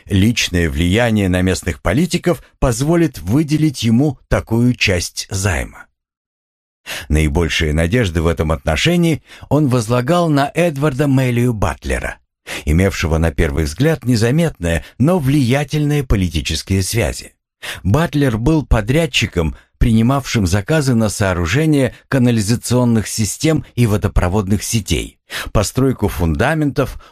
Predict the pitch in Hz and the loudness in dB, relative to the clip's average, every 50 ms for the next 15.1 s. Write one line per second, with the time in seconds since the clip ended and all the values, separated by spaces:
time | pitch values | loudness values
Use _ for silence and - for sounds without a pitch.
0 | _ - 147 127 - 123 127 143 147 139 - - 135 123 120 113 113 107 - - | _ -2 -2 0 0 2 2 2 0 -2 -2 -2 0 0 0 0 -2 -2 -2 -2
1 | - 101 107 131 175 165 120 - - - 160 147 131 - - 123 127 147 170 160 | -2 -2 0 0 0 0 -2 -4 -4 0 0 0 2 2 0 0 2 2 2 2
2 | - 110 90 82 101 92 80 82 87 - - 90 82 - - - 64 58 - - | 2 0 2 0 0 0 0 -2 -4 -2 -2 -2 0 0 0 -2 -2 -4 -6 -10
3 | _ _ _ _ _ _ - - - - - - 71 85 85 85 85 82 80 82 | _ _ _ _ _ _ -10 -10 -10 -8 -4 -2 0 0 2 2 2 2 2 2
4 | 80 76 76 101 139 147 135 - - - - 107 104 123 120 113 156 160 143 110 | 0 0 0 2 2 2 2 0 -4 -8 -4 -2 0 0 0 2 0 0 0 0
5 | 120 110 98 117 104 90 107 113 98 - 131 131 101 - - - 95 95 90 - | 0 0 0 0 0 0 -2 -2 0 0 0 -2 -2 -4 -6 -4 -2 -2 -2 -2
6 | - - 139 143 135 107 73 - - 76 76 67 73 71 65 64 58 - - _ | -2 -2 0 0 0 0 0 0 0 0 0 -2 -4 -4 -4 -4 -8 -10 -12 _
7 | _ - - - - - - 117 127 135 127 - 113 98 107 123 - - - - | _ -14 -12 -12 -6 -2 0 2 2 2 2 2 0 2 2 0 0 0 0 0
8 | 98 90 76 90 87 73 87 82 87 104 139 170 170 165 147 - - - 147 127 | -2 0 0 -2 0 0 2 2 2 2 2 2 0 0 0 -2 -2 0 0 0
9 | 135 110 - 120 123 135 156 156 147 123 120 127 120 - 165 165 143 135 147 131 | 2 2 0 0 0 0 0 0 0 0 -2 -2 -2 0 0 0 0 0 2 2
10 | 127 117 117 123 135 131 113 117 104 - - - - 98 95 92 82 - - - | 2 2 2 2 2 2 0 0 -2 -4 -6 -4 0 2 2 2 0 -2 -4 -6
11 | 64 - - - - _ _ _ _ _ _ _ _ _ - - - - - - | -8 -8 -10 -16 -20 _ _ _ _ _ _ _ _ _ -12 -12 -10 -10 -4 -2
12 | - 82 71 80 98 107 107 95 82 67 62 - - 101 107 101 85 80 95 82 | 0 0 2 2 2 2 2 2 0 -2 -2 -2 0 0 2 0 0 0 -2 -2
13 | - - - 117 131 139 120 85 82 82 78 78 76 - - 104 85 - - 90 | -2 -2 0 2 2 2 2 0 -2 -2 -2 -2 -2 -2 -2 -2 0 0 0 0
14 | 87 87 85 78 98 92 76 76 82 85 85 - - - 180 190 156 123 131 156 | 2 0 2 2 0 0 0 0 0 0 0 -2 -2 0 0 0 0 2 0 0
15 | 127 | -2